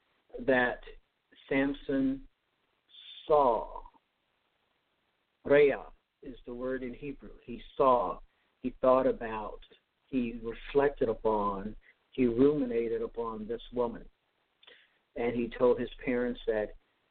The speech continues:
he wanted them to get this woman for him. And then we read Samson went down. Throughout the narrative, we read he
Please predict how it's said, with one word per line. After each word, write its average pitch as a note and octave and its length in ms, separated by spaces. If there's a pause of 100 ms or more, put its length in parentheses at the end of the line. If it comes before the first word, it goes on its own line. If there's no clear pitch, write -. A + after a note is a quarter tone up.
(120)
he C#3 420
wanted A#2+ 500
them C3 580 (100)
to C3 80
get A2+ 400
this C3+ 220
woman C3+ 340 (120)
for B2 140 (120)
him. D3 220 (1500)
And B2+ 260
then D3 180
we F#3+ 120
read D#3+ 440 (520)
Samson C#3+ 580
went B2 260 (300)
down. A2+ 240 (600)
Throughout C3 460
the F3 60
narrative, E3 680 (340)
we B2+ 200
read B2+ 400 (220)
he B2+ 340